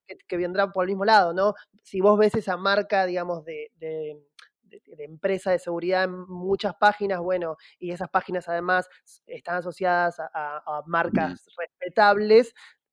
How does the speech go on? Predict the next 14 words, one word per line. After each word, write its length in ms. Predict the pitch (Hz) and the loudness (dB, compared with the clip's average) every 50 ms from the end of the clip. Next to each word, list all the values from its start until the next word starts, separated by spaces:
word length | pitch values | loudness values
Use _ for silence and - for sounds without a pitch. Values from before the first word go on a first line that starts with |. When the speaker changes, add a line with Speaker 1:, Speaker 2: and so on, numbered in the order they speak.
| _ _ _ | _ _ _
Speaker 1:
tengo 280 | - 175 180 180 165 | -10 -8 -8 -8 -6
que 60 | 156 170 | -8 -6
Speaker 2:
Exacto. 100 | 165 165 | -6 -4
Speaker 1:
tender 240 | 170 180 180 185 | -2 0 0 0
más 180 | 170 180 185 190 | 2 2 2 2
hacia 260 | 185 175 - - 165 151 | 0 -2 -4 -4 -2 0
confiar 320 | 156 160 156 - 175 165 | 0 -2 0 0 0 0
hacia 240 | 160 - - 175 180 | 0 -2 2 2 2
ell-, 160 | 180 - - _ | 2 2 -2 _
a, 80 | 151 147 151 _ | -16 -16 -14 _
en 140 | 160 165 185 | -8 -6 -6
eso, 200 | 175 - - 143 | -6 -6 -8 -6
¿no? 120 | 156 185 | -6 -4
Speaker 2:
Sí, 180 | 220 233 - | -4 -4 -6